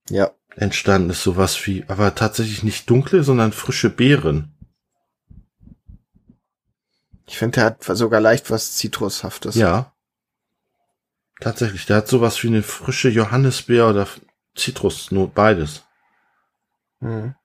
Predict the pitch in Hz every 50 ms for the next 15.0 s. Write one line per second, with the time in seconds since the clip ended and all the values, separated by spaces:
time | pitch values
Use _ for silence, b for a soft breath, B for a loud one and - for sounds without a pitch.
0 | _ _ _ _ _ - - 120 120 113 - 127 107 98 - 104 110 117 - 107
1 | 98 - - - 98 - - - - 104 92 - - - - - 104 - 107 95
2 | 95 107 113 107 - 110 107 - 127 127 - - - - 127 127 - - 113 -
3 | - - - 123 120 - 120 - 92 104 104 - 98 78 - - 78 80 82 78
4 | - - _ _ _ _ _ _ _ _ _ _ _ _ _ _ _ _ _ _
5 | _ _ _ _ _ _ _ - - 110 110 110 117 98 98 95 90 92 90 82
6 | 82 85 78 76 - _ _ _ _ _ _ _ _ _ _ - 80 80 80 76
7 | 73 73 - _ _ _ _ _ _ _ _ _ _ _ _ _ _ _ _ _
8 | _ _ _ _ - - 110 104 - 90 90 92 90 92 101 95 - - 98 -
9 | - 95 90 101 98 98 98 - - - 95 90 - 95 92 82 85 87 - 85
10 | 80 - - - - - 107 101 107 120 - - - - 107 90 82 98 95 92
11 | 92 92 - - - 101 104 107 107 101 98 101 104 - - 120 123 123 117 104
12 | - - 101 - 101 - - 98 107 104 98 110 101 101 113 123 135 135 127 117
13 | 101 101 95 95 92 95 90 101 98 - - - - 85 82 - - - 101 98
14 | 85 85 90 85 85 98 123 131 123 98 85 85 80 80 71 85 95 - -